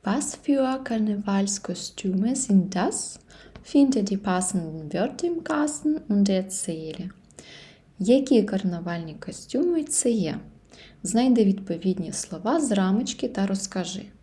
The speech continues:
Наприклад, eine lustige Maske, eine bunte Bluse und eine bunte Hose. Große Schuhe und große Karnevalsnase,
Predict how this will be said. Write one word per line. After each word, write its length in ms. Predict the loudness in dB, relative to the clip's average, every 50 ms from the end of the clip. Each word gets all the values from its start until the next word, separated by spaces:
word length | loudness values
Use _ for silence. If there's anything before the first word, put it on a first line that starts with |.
| -18 _ -4
Наприклад, 680 | -4 -4 -2 -4 -4 -4 -6 -6 -8 -12 -12 -12 -16 -20 -20 -20 _ _ _ -20 -20 -20 -20 -20 -20 -20 -20 -20 -20 _ _ _ 0
eine 360 | 2 4 4 6 6 6 6
lustige 680 | 6 6 6 4 2 0 -4 -6 -6 -6 -6 -6 -8 -10
Maske, 1000 | -8 -4 -2 -2 -2 -2 -2 -2 -2 -2 -4 -4 -2 0 2 2 2 2 0 -2 -4 -2
eine 340 | 0 0 2 4 4 6 4
bunte 500 | 4 4 4 4 4 2 0 -2 -6 -8 -8 -10
Bluse 880 | -6 -2 0 0 0 0 -2 -4 -4 -2 -2 -2 -2 0 -2 -2 -2 -2 0 2
und 280 | 2 2 2 0 -2
eine 320 | -2 0 4 4 4 4 2
bunte 440 | 2 0 0 0 0 -2 -6 -6 -8 -12 -16
Hose. 500 | -14 -10 -10 -8 -8 -8 -8 -6 -6 -8 -8 -10 -14 -18 -20 -20 -20 -20 -20 -16 -8 -4
Große 540 | 0 4 6 6 6 4 2 -4 -6 -6 -8
Schuhe 840 | -10 -8 -4 0 2 2 4 4 4 4 4 2 2 0 -2 -4 -4 0
und 320 | 4 4 6 6 4 2 -2 -6 -8 -8 -4
große 460 | -2 -2 -2 -2 -2 -2 -2 -2 -4
Karnevalsnase, 1500 | -4 -4 -4 -4 -4 -4 -6 -6 -4 -2 0 0 0 -2 -4 -4 -4 -2 -2 -2 -4 -4 -4 -4 -2 0 0 0 -2